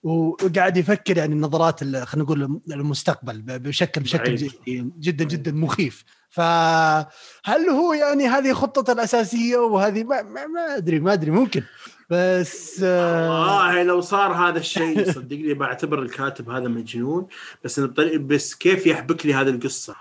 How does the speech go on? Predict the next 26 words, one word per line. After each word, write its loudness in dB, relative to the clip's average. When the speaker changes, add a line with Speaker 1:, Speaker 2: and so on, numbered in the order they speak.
Speaker 2:
يعني، 0
Speaker 1:
مم. 4
Speaker 2:
هنا 4
ترى 2
هنا 4
معضل 4
على -2
فكرة، -8
يعني، -4
إنك -2
تحبك -2
لي 4
هذه 2
القصة -4
بهذه 0
الطريقة، -2
إنه -2
يتفق -4
مع 0
إيرين، 2
إنه -4
مثلًا 0
عرف 2
إنه -4
أخوه 2
مثلًا -2